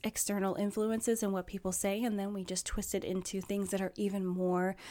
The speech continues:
sad and mean and disgusting and rude inside our minds and tell ourselves that kind of stuff on repeat 'cause it's so easy to do that since no one else knows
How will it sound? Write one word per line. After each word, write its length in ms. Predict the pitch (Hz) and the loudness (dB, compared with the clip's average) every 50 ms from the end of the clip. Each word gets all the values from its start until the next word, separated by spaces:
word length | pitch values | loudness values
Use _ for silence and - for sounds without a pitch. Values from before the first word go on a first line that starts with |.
| - - - - - - - | -14 -14 -14 -14 -16 -14 -10
sad 520 | - - - - - 180 175 170 175 185 190 | -6 -4 0 2 2 2 2 2 0 0 0
and 240 | - - 185 190 180 | 2 2 2 2 2
mean 280 | 175 175 175 175 185 - | 2 4 4 4 2 2
and 120 | - 180 | 2 2
disgusting 640 | 170 175 - - - 175 165 - - 180 185 185 - | 0 0 -2 -4 -6 -6 -6 -4 -2 0 0 0 0
and 220 | - 175 170 160 | 0 0 0 0
rude 260 | 160 165 160 170 185 - - | -2 -2 0 0 0 0 0
inside 320 | 190 190 180 - 185 170 | 0 0 2 0 0 -2
our 80 | 170 165 | -2 -4
minds 340 | 165 165 175 185 196 214 | -6 -8 -4 -2 -2 0
and 160 | - - 196 180 | 0 0 0 0
tell 220 | - - 170 170 | 0 0 0 0
ourselves 400 | 175 170 175 - - 185 185 180 | 0 0 0 0 2 2 2 2
that 220 | - 190 190 - | 2 0 0 0
kind 160 | - - 202 202 | 0 -2 0 0
of 60 | 196 | 2
stuff 200 | - 208 214 220 - | 2 2 2 0 -2
on 300 | - - 190 190 180 185 | -6 -4 0 0 0 0
repeat 540 | 180 180 175 175 - - - 196 185 - - | 0 -2 -4 -4 -4 -6 -4 -2 -2 -2 -2
'cause 180 | - 202 196 185 | -2 -2 0 0
it's 160 | 180 - - | 0 0 0
so 180 | - - 226 233 | 2 2 2 2
easy 300 | 233 220 214 208 220 208 | 0 0 0 0 0 -2
to 100 | - - | -2 -4
do 220 | 175 - - 180 | -6 -4 -4 -2
that 260 | 175 196 202 - - - | 0 0 -2 -2 -4 -6
since 240 | - - 175 - | -4 -4 -4 0
no 220 | - 185 185 170 175 | 2 2 2 4 2
one 160 | 185 196 190 | 2 0 0
else 280 | - - 185 170 - - | 0 0 0 0 0 0
knows 360 | 180 170 170 190 240 - | 2 4 4 4 2 0